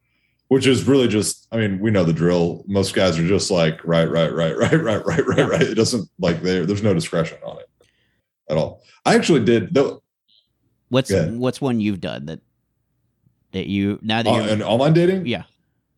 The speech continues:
Speaker 1: Uh, so I, like, Tinder and Bumble. So Katie and I met before ones even, like, Hinge and stuff were out. So, like, OkCupid was around.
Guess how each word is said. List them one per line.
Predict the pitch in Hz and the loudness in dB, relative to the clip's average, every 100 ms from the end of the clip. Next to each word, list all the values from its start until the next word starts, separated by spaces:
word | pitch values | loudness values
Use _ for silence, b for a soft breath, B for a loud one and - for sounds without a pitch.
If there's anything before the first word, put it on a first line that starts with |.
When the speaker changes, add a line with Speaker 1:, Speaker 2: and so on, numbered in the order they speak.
| _ _ _ _ _ _ _ _ _ _ _ | _ _ _ _ _ _ _ _ _ _ _
Speaker 1:
Uh, | 127 135 135 - | 0 2 2 0
so | 160 | -2
I, | - 143 - 123 123 | 0 -2 -2 -8 -2
like, | 127 117 - _ _ 113 101 | 0 0 -4 _ _ -20 -8
Tinder | - 160 190 185 175 113 | 0 2 4 4 4 0
and | 113 110 98 | -4 -4 -2
Bumble. | 90 117 104 92 90 - _ _ _ _ _ _ | 0 2 2 0 0 -6 _ _ _ _ _ _
So | - 147 120 - - _ _ - 113 | -2 0 0 -4 -18 _ _ -12 0
Katie | 151 175 | 2 2
and | 110 | 0
I | 95 | 0
met | 98 101 87 | 0 0 -4
before | 98 113 107 98 | -2 0 2 2
ones | 92 101 98 101 | 0 0 0 0
even, | 90 90 | 0 0
like, | 80 - | -2 -4
Hinge | - 104 92 80 | -4 -2 0 0
and | 80 73 | -2 -6
stuff | - 76 80 | -8 -8 -6
were | 71 | -6
out. | 62 - | -6 -4
So, | - | 0
like, | 104 98 82 | 2 0 2
OkCupid | 120 127 143 120 113 90 95 | 0 2 0 2 0 2 0
was | 90 87 | -2 0
around. | 90 85 85 85 80 | 0 0 0 0 0